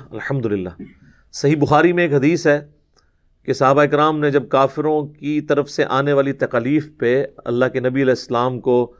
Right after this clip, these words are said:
शिकायत की कि या रसूलल्लाह, कब अच्छे दिन आएंगे, तो आप अलैहिस्सलाम बड़े नाराज़ हुए और आपने गुस्से के आलम में फरमाया कि तुमसे पहले लोगों को तो इतना आजमाया जाता था कि उनके जिस्मों पर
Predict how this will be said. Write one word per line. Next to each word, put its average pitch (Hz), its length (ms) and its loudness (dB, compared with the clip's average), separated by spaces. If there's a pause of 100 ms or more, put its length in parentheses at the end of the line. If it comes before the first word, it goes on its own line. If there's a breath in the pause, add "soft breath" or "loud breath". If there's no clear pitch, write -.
(380 soft breath)
शिकायत 143 560 2
की 127 200 -6
कि 123 120 0
या 120 100 2
रसूलल्लाह, 123 480 0 (800)
कब 175 200 2
अच्छे 143 300 0
दिन 135 200 0
आएंगे, 95 400 -6 (680 soft breath)
तो - 60 -10
आप 135 180 2
अलैहिस्सलाम 143 460 0
बड़े 135 160 2
नाराज़ 120 420 0
हुए 95 240 -6
और 95 180 -10
आपने 113 680 -6 (200)
गुस्से 113 320 -2
के 139 100 0
आलम 127 220 0
में 123 120 -6
फरमाया 113 420 -2
कि 113 160 -6
तुमसे 113 340 -8
पहले 117 260 0
लोगों 107 340 0
को 110 140 -2
तो 117 280 -2 (720 soft breath)
इतना 156 280 0
आजमाया 120 400 0
जाता 110 300 0
था 113 140 -6
कि 110 120 -8
उनके 110 260 -6
जिस्मों 127 680 -2
पर 113 420 -2